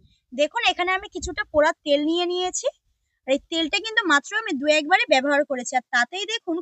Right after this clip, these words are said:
কতটা নোংরা হয়ে গেছে আর কালো হয়ে গেছে। তো বন্ধুরা, আজকে কিন্তু এই তেলটাই আমি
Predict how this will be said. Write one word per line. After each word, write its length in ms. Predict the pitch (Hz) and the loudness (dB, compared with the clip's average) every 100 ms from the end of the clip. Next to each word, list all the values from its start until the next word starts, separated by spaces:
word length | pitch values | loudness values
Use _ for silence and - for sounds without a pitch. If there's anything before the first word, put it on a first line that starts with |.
| - | -4
কতটা 320 | 269 339 403 330 | -6 -6 -2 2
নোংরা 280 | 294 302 330 349 | 4 4 2 4
হয়ে 180 | 349 349 359 | 4 4 2
গেছে 160 | 359 370 | -2 -4
আর 60 | - | -2
কালো 180 | 269 269 330 | 0 0 0
হয়ে 180 | 330 349 339 | -2 -2 -4
গেছে। 220 | 349 494 - _ _ _ _ _ | -6 -8 -12 _ _ _ _ _
তো 60 | 285 | -2
বন্ধুরা, 260 | 359 453 466 320 | 0 4 4 4
আজকে 180 | - 349 | 0 -6
কিন্তু 160 | 403 392 | -6 -4
এই 80 | 381 - | -6 -4
তেলটাই 360 | 311 294 370 | -6 0 2
আমি 80 | 370 | 2